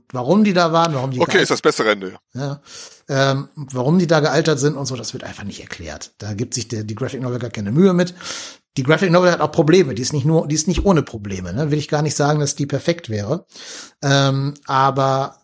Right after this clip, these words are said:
Speaker 1: sie macht sich zumindest nicht die Mühe, sich irgend so eine pseudowissenschaftliche Erklärung aus dem Hintern zu ziehen.
Speaker 2: Okay.
Speaker 1: Ja.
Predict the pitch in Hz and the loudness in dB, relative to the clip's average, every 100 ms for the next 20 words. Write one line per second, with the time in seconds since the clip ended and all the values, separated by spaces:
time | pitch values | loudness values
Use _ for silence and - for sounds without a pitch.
0 | _ - 127 139 147 - 135 - 131 147 | _ -8 -4 -2 -2 -2 -8 -4 -2 0
1 | 135 151 196 - 170 165 175 165 170 - | 0 2 2 2 4 6 6 6 2 -8
2 | - _ - 139 - 147 135 139 139 - | -20 _ -8 -8 0 2 2 2 0 0
3 | 139 143 143 127 - 135 120 123 135 131 | 2 2 2 0 -2 -2 -6 -8 -8 -6
4 | 143 123 113 101 110 110 110 104 104 107 | -6 -6 -6 -10 -12 -12 -10 -10 -10 -10
5 | 101 _ - 127 165 - _ _ _ _ | -12 _ -10 -6 -6 -6 _ _ _ _
6 | - | -16